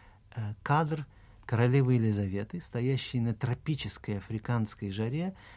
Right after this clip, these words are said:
на каком-то официальном мероприятии, недвижно в течение, не знаю, там, часа или полутора.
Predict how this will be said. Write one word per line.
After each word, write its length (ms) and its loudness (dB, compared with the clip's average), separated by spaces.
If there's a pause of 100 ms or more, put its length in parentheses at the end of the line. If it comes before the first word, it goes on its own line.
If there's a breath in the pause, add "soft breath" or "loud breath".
(140 soft breath)
на 220 4
каком-то 600 0
официальном 960 0
мероприятии, 880 -2 (180 soft breath)
недвижно 1120 6
в 80 -18
течение, 720 2
не 140 6
знаю, 340 0
там, 200 -4
часа 460 6
или 160 4
полутора. 680 0